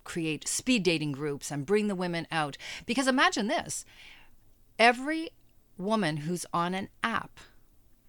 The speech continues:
can boast something like seven thousand likes at any given time. That's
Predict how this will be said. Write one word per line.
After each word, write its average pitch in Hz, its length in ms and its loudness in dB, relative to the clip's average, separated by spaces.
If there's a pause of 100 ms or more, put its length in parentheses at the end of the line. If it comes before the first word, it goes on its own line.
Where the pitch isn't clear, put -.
(220)
can 208 220 0
boast 147 560 0 (100)
something 185 420 -6
like 165 240 -10
seven 208 640 -4 (320)
thousand 160 640 -4
likes 151 800 -8
at 165 260 -6
any 165 440 -6
given 151 400 -6
time. 147 560 -8 (340)
That's 165 800 4